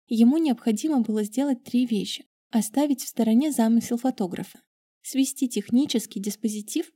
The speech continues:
к химическому процессу и отождествить оптическое отношение с тактильным. Так характеризуется определённое видение фотографического аффекта. «Чтобы этот аффект перехода случился, говорит Барт,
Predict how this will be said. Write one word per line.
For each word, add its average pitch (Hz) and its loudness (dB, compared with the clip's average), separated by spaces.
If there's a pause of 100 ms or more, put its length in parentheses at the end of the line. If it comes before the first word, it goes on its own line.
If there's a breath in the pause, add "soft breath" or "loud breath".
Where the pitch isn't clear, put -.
(120)
к - -20
химическому 226 2
процессу - -4 (380)
и 254 2
отождествить 240 0
оптическое 233 -4
отношение 202 0
с - -16
тактильным. 185 -6 (500)
Так 349 -4
характеризуется 220 0
определённое 220 2
видение 233 2
фотографического 214 -2
аффекта. - -6 (720)
«Чтобы 269 -4
этот - -2
аффект 247 -4
перехода 233 0
случился, 247 -6 (160)
говорит 262 -2
Барт, 254 -4